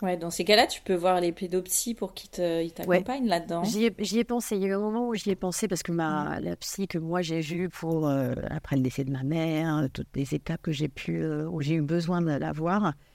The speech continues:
Speaker 2: elle s'occupe d'enfants aussi, donc, euh,
Speaker 1: Ouais.
Speaker 2: je me suis dit, euh,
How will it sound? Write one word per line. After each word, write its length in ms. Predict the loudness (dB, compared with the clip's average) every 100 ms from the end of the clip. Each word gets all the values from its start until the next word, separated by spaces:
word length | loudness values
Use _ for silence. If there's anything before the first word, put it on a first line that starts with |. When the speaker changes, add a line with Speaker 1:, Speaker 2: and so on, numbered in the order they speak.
| -10 0
Speaker 2:
elle 280 | 2 2 0
s'occupe 320 | -2 -2 0
d'enfants 300 | 0 -2 -4
aussi, 260 | -2 0 0
donc, 260 | 0 -2
euh, 140 | -2 -2
Speaker 1:
Ouais. 200 | -4 -6 -12 -20 -14
Speaker 2:
je 120 | -4
me 80 | -2
suis 240 | -2 0 2
dit, 280 | 2 2 2
euh, 280 | 0 -2